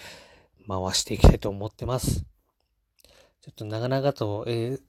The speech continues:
ー、話してしまってるんですけども、ぜひですね、皆さんも、うん、電車とか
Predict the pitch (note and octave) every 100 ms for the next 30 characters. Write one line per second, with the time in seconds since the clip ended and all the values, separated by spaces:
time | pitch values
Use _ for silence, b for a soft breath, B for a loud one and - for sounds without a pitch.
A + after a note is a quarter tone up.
0 | _ - B2 C3+ C3+ B2+ - A#2 A2+ -
1 | B2+ A#2+ A#2+ A#2 - G2+ F#2+ G#2+ G2 B
2 | B B - B2 E3 C3 G#2+ - A#2+ C3
3 | b - B2+ B2 A#2 G2 F#2+ G#2+ G2+ G2+
4 | F#2+ G2 - A2 A2 A2 - A2+ - A2
5 | G2+ F#2